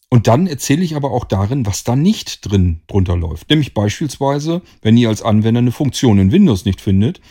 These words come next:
oder wenn eine Software, die ich nicht programmiert habe, einen Fehler macht. Das ist kein Grund für eine Reklamation. Ich helfe euch trotzdem. Das ist gar nicht, das steht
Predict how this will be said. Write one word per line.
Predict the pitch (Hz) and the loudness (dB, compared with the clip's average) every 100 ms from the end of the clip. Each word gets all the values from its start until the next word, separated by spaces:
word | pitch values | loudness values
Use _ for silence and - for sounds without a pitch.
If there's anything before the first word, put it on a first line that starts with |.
| _ | _
oder | - 117 127 | -4 -2 0
wenn | 123 | -2
eine | 113 98 | -2 -4
Software, | 90 104 113 - 131 123 | -2 -4 -6 -6 -4 -2
die | 104 | -4
ich | 95 | -4
nicht | 110 - | -4 -4
programmiert | 98 87 85 82 | -6 -4 -4 -4
habe, | 98 98 101 123 - _ - | -4 -4 -4 -4 -8 _ -2
einen | 120 117 | 0 2
Fehler | 190 220 85 | 2 2 0
macht. | 78 - - - | -2 -10 -18 -14
Das | 90 | -10
ist | 92 - | -10 -6
kein | - 147 160 | 0 2 2
Grund | 117 87 85 | 0 -2 -2
für | - - | -6 -8
eine | 82 82 | -8 -8
Reklamation. | 78 82 80 73 - 87 82 - _ _ _ _ _ _ _ _ _ _ _ _ _ - | -10 -10 -10 -12 -12 -12 -12 -16 _ _ _ _ _ _ _ _ _ _ _ _ _ -8
Ich | 95 - | -6 -4
helfe | 98 92 104 | -6 -6 -8
euch | 95 - | -12 -6
trotzdem. | - - - - 78 - | -2 -2 -2 -8 -10 -12
Das | - | -14
ist | 87 - | -14 -8
gar | 92 | -4
nicht, | 92 107 - - | -2 -2 -4 -14
das | 101 - | -10 -8
steht | - 135 | -6 -8